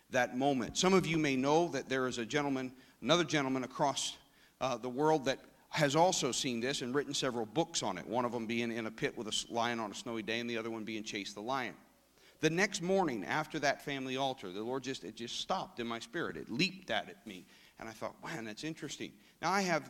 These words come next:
my kids can tell you that I have those all the time. They don't necessarily go anywhere or do anything. I just see 'em and go, "Hmm." And the kids usually are irritated by it 'cause they wanna get on to whatever's going on. And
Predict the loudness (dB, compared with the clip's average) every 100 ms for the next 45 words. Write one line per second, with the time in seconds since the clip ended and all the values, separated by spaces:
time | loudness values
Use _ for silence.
0 | -8 -6 -4 -4 -6 -6 -4 -2 -2 -2
1 | -4 -4 -4 -6 -6 -8 -6 -4 -4 -4
2 | -16 _ _ _ _ _ -4 -2 -2 -4
3 | -6 -6 -6 -4 -2 0 0 0 0 0
4 | 2 0 0 -4 -8 -6 -6 -2 0 2
5 | 2 0 -2 -6 -6 -8 -10 _ _ _
6 | _ _ _ _ -20 -6 -4 2 2 4
7 | 2 0 0 0 0 0 0 -2 -4 -2
8 | -2 -2 -2 -4 -2 -2 -4 -2 -2 -2
9 | -4 -4 -4 -6 -8 -8 -4 -2 -2 -4